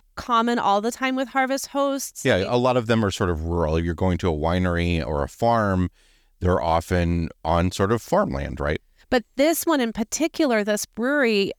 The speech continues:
Speaker 1: even had in there, "We've got biking and walking trails. You should go and explore the downtown." They
Speaker 2: Yeah.
Speaker 1: were really keen to encourage you to explore.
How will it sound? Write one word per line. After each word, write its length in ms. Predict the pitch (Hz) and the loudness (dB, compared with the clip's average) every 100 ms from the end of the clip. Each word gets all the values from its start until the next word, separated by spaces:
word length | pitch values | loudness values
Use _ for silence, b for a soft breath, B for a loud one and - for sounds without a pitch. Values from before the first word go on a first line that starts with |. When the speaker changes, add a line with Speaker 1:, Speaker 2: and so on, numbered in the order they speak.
| - | -4
Speaker 1:
even 320 | 247 233 233 | -2 0 -2
had 320 | 202 254 269 | 0 0 2
in 120 | 254 | 2
there, 180 | 214 190 | 2 0
"We've 140 | 220 | 0
got 160 | - 247 - | -2 -2 0
biking 360 | 247 269 269 | 0 0 0
and 120 | 262 233 | 0 2
walking 360 | 233 254 277 | 0 0 -2
trails. 400 | 247 185 156 143 | 0 0 0 -2
You 100 | 196 | -4
should 200 | 180 214 | -4 -2
go 180 | 208 202 | 0 2
and 120 | 208 | 2
explore 340 | 208 - 208 208 | -2 -2 0 0
the 80 | |
downtown." 480 | 202 185 180 226 196 | 2 0 0 -2 0
They 120 | 185 | 0
Speaker 2:
Yeah. 40 | 185 | -2
Speaker 1:
were 140 | 180 | -2
really 540 | 175 180 190 196 190 180 | -4 -4 0 2 2 0
keen 420 | - 202 185 185 | -4 0 0 0
to 120 | 196 | 0
encourage 560 | 170 - - 190 180 175 | 0 -2 -2 0 0 -2
you 120 | 170 | -4
to 200 | - 160 | -2 -4
explore. 640 | - - - 254 302 202 | -4 -8 -2 0 2 2